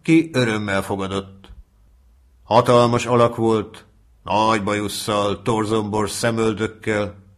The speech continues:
Minden szavát megropogtatta,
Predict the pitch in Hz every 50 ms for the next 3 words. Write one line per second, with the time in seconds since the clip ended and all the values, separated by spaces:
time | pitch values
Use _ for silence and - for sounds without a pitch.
0 | _ _ _ _ _ _ _ _ _ _ - 311 262 220 196 175 175 160 156 -
1 | - 139 123 113 107 104 101 - 131 151 147 131 135 135 120 127 127 117 127 -
2 | 123 117 - - - 123 107 - - - - -